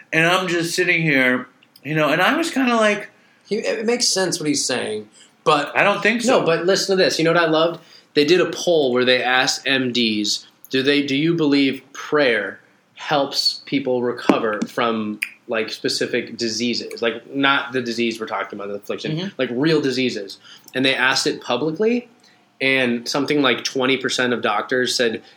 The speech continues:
Speaker 2: "Yes, I think it helps." And then they asked it privately,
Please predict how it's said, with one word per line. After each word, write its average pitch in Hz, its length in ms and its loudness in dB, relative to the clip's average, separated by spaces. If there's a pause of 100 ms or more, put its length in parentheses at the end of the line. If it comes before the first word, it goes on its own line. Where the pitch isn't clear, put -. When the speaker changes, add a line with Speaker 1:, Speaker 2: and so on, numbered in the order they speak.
(100)
Speaker 2:
"Yes, 120 320 0
I 127 80 -2
think 127 240 -2
it 110 80 -2
helps." 120 440 -4 (240)
And 127 120 -2
then 139 100 2
they 135 140 0
asked 131 400 -2
it 123 180 -4 (340)
privately, 123 840 -4